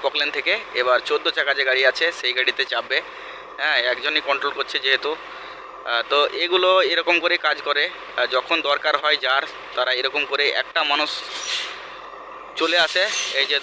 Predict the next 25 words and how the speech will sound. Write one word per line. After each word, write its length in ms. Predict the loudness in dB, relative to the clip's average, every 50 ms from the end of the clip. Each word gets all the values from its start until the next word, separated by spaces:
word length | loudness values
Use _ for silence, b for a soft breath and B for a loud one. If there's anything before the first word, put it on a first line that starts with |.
| 0
ডবল 280 | 0 2 4 4 2 4
গাড়িগুলোকে 500 | 4 2 2 2 2 2 0 0 0 -2
নিয়ে, 280 | 0 0 2 0 0 -2 -6 -12 -12 -6
আর 220 | -2 0 0 0 2
ডবল 280 | 2 2 4 4 4
গাড়িতে 360 | 4 4 2 2 2 2 0
এরকম 260 | 0 2 0 -2 -4 -2
করে 200 | 0 0 0 0
নিয়ে 220 | 0 0 0 0
এসে 260 | 0 0 0 2 2 2 0 0 -6 -14 -14 -6 -4
একজনেই 480 | -2 -2 -2 -2 -2 0 0 0 0 -2 -6 -10 -14 -14 -16 -12 -12
সব 200 | -2 0 0 0 0
কিছু 180 | 0 -2 -2 -2
কাজ 220 | 0 0 0 0 0
কমপ্লিট 360 | 0 0 0 0 0 -2 -2
করে 180 | 0 0 0 2
আবার 280 | 2 4 2 2 2 0 -2
তুলে 220 | -2 0 4 4
নিয়ে 180 | 4 4 2 0
চলে 220 | 0 0 0 2
যায়। 180 | 2 2 0 0 B B B B B B B -6 -4
যে 80 | -4
চারটে 380 | 0 2 0 0 2 2 0 2
পাঁচটা 420 | 2 2 0 0 2 2 2 4
লোক 180 | 4 4 2 2